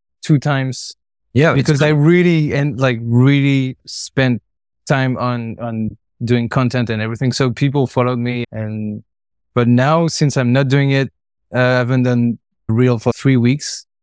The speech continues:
Speaker 1: I feel like people are gonna forget me, and, and it's totally okay because none of those other producers are actually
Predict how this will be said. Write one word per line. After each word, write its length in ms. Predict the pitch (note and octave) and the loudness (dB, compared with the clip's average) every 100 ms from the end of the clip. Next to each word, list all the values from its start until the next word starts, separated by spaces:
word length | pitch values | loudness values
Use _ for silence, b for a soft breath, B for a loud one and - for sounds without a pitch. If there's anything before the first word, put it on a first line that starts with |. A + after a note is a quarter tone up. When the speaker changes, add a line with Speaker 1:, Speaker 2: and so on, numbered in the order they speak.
| _ _ | _ _
Speaker 1:
I 100 | - | -4
feel 140 | B2 F3+ | 2 2
like 200 | D#3 - | 2 2
people 220 | D#3 D3+ | 2 2
are 40 | C#3 | 2
gonna 180 | C#3 | 0
forget 340 | B2 B2 C#3 D#3+ | 0 0 0 0
me, 240 | A#2 G#2+ | -2 0
and, 160 | A2+ A#2 | -2 -4
and 360 | F2+ A#2+ A#2+ A#2 | -4 -2 -2 -4
it's 220 | - - | -6 -8
totally 340 | - C#3+ C3+ | -2 0 0
okay 320 | B2 G#2+ D3+ | -2 0 0
because 640 | A#2+ A2+ A#2+ - - - - _ _ - | 0 -2 -4 -6 -10 -12 -16 _ _ -4
none 340 | B2+ C3 D3 D3 | 2 4 4 2
of 180 | B2+ | 0
those 440 | C3 C#3 C3+ A#2+ - _ _ _ - | -2 -2 -2 -6 -10 _ _ _ 0
other 180 | C#3+ C#3 | 0 2
producers 800 | C#3 C3 D3+ - C3 B2+ - - _ - | 0 0 0 0 0 0 -4 -14 _ -2
are 140 | A#2+ | 2
actually 520 | B2+ - C3+ B2 A#2+ | 2 0 0 0 -2